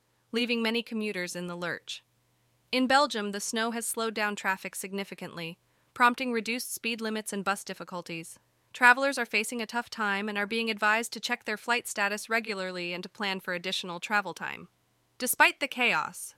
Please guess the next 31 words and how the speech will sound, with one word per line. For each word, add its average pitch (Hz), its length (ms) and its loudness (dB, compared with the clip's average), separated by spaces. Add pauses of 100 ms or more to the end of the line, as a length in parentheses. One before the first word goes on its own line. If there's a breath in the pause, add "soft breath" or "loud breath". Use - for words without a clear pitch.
there's 226 180 0
a 233 60 0
silver 254 420 2
lining 214 400 2
as 185 120 -8
the 185 100 -6
weather 196 280 2
is 185 140 -4
forecasted 180 720 -4
to 220 120 -6
take 269 220 -4
a 269 60 -4
turn 247 320 -2
for 226 140 -8
the 208 100 -6
better 208 400 0
in 180 160 -8
some 214 260 -4
regions 165 520 -8
as 196 160 -6
the 202 100 -6
weekend 196 320 -4
approaches. 170 680 -8 (380)
School 349 380 -2
closures 180 640 -4
have 196 160 -6
marked 190 340 0
the 214 80 -2
day 185 200 -2
in 185 120 -2
Germany, 175 560 -8